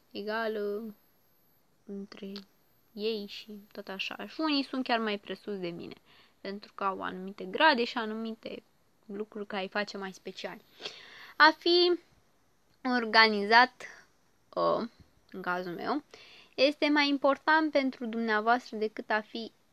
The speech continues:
adaptabilă. What? A.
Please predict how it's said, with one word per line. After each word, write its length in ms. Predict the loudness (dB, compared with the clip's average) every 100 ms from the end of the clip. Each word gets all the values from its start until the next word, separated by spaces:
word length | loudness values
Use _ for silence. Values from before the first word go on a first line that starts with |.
| _ _ -18
adaptabilă. 1600 | -12 -12 -12 -16 _ -10 -10 _ _ 2 2 0 -8 -12 -10 -14 _ -8 -8 -8 _ _ _ _ _ _ _ _ _ _ _ _ -16
What? 220 | -16 -16 _ _ _ _ _ _ _ _ _ _ _ _ _ _ _ _
A. 440 | 8 10 10 8